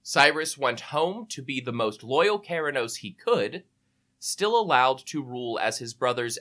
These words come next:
absolute viceroy in Anatolia, much to Tissaphernes' consternation.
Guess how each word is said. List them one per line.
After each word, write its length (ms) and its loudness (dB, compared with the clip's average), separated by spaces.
absolute 640 0
viceroy 800 0
in 140 -6
Anatolia, 880 -2
much 400 2
to 300 -8
Tissaphernes' 920 0
consternation. 880 -2